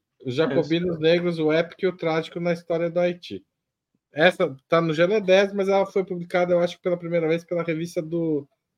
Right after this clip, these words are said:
Speaker 1: da, do I E A, do Instituto de Estudos Avançados da usp. Salvo
Speaker 2: Ah.
Speaker 1: engano, faz muito tempo que eu li, posso estar enganado. Mas essa é a resenha, juntando os, as duas sugestões que você fez,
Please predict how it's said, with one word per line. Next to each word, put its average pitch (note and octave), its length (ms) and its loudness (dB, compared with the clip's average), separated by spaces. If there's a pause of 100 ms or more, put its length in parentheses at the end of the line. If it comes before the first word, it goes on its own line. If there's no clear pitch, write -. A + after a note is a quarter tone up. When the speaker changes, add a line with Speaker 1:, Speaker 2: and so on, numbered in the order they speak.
(200)
Speaker 1:
da, C3 380 -2
do D#3 440 0 (240)
I F#3 380 -2
E D#3+ 160 2
A, B2+ 320 0 (100)
do A#2+ 220 -8
Instituto C3 360 -8
de C3+ 100 -10
Estudos C3 280 -6
Avançados C3+ 580 -2
da C#3 140 0
usp. B2 400 -2 (320)
Salvo E3+ 540 4
Speaker 2:
Ah. F#3 40 6
Speaker 1:
engano, C3 340 6 (100)
faz B2+ 160 0
muito F3 220 0
tempo E3 200 4
que E3 100 0
eu D3 60 4
li, C#3 340 2 (420)
posso D#3 200 2
estar D#3+ 140 -2
enganado. D3+ 440 -2 (440)
Mas C3+ 360 2
essa D3+ 280 -2
é - 20 -4
a D#3 80 -4
resenha, D3+ 560 0
juntando D#3 460 -4
os, C#3 140 -4 (120)
as C#3 220 0
duas F#3 340 0
sugestões D3+ 640 -4
que D3+ 80 -12
você D#3 280 -6
fez, C#3 540 -6